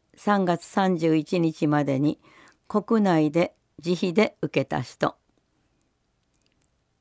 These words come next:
最大三回接種分まで。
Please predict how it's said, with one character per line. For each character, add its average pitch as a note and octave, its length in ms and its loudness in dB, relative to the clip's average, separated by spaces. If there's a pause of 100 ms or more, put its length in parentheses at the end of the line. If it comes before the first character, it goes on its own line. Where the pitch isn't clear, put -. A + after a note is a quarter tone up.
(140)
最 A#3 340 0
大 A3 320 2
三 F#3+ 400 -2
回 F#3 260 0
接 F3 220 0
種 E3+ 240 -2
分 C3+ 260 0
ま C#3 160 0
で。 - 160 -10